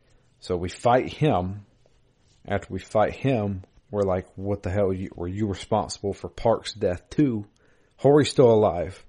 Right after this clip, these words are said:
He's in the hospital, or he's gonna be in the hospital. He's laying there. He's still breathing. And, uh, while we're trying to grill him for information, a, like you said, brick house from the Yakuza show up.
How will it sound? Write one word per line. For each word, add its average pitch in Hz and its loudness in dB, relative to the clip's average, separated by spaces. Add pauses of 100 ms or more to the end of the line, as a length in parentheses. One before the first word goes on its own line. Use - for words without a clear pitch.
(120)
He's 98 -8
in 104 -4
the 95 -4
hospital, 95 -4
or 90 -2
he's 95 -8
gonna 107 -4
be 92 -4
in 90 -6
the 78 -12
hospital. 85 -10
He's 87 -10
laying 98 0
there. 85 -6
He's 82 -10
still 101 -4
breathing. 87 -8 (1500)
And, 95 0 (500)
uh, 69 -4 (560)
while 101 2
we're 90 -4
trying 104 -2
to 95 -4
grill 110 0
him 107 -2
for 92 -6
information, 92 -2 (560)
a, 85 -4 (500)
like 92 -6
you 95 -10
said, 98 0
brick 120 0
house - -6
from 92 -10
the 95 -6
Yakuza 95 0 (400)
show 76 -4
up. - -10